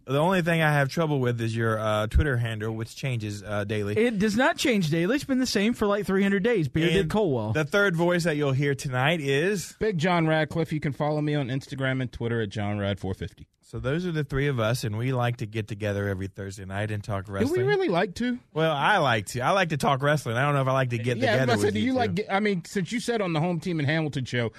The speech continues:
Speaker 3: this is the Finishing Move starring Adam
Speaker 1: Uh,
Speaker 3: Gillespie.
Speaker 1: Adam Gillespie's
Speaker 2: Oh.
Speaker 1: Finishing Move.
Speaker 3: Adam Gillespie's
Speaker 2: I'm
Speaker 3: Finishing
Speaker 2: sorry,
Speaker 3: Move.
Speaker 2: what?
Speaker 1: Featuring Big John Radcliffe and Chris Colwell.
Speaker 2: Wow.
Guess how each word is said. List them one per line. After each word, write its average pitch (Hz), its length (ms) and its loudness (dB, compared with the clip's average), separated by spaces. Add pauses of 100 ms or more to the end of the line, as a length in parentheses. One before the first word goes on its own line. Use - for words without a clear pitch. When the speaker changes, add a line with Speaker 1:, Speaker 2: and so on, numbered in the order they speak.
(200)
Speaker 3:
this 170 160 -2
is 185 80 -2 (240)
the 139 140 -2
Finishing 185 460 -2
Move 139 220 0
starring 160 340 -2
Adam 151 260 0
Speaker 1:
Uh, - 20 -4
Speaker 3:
Gillespie. 135 340 2
Speaker 1:
Adam 202 260 4
Gillespie's 185 600 4
Speaker 2:
Oh. - 20 -6
Speaker 1:
Finishing 170 480 0
Move. 131 160 2
Speaker 3:
Adam 156 220 2
Gillespie's 160 500 -2
Speaker 2:
I'm - 60 -16
Speaker 3:
Finishing 208 340 2
Speaker 2:
sorry, 147 140 2
Speaker 3:
Move. 143 100 2
Speaker 2:
what? 269 260 0 (520)
Speaker 1:
Featuring 165 720 0 (280)
Big 151 200 0
John 143 240 0
Radcliffe 127 500 -2
and 113 460 -2 (260)
Chris 110 220 -8
Colwell. 107 440 -2 (1300)
Speaker 2:
Wow. 139 340 -2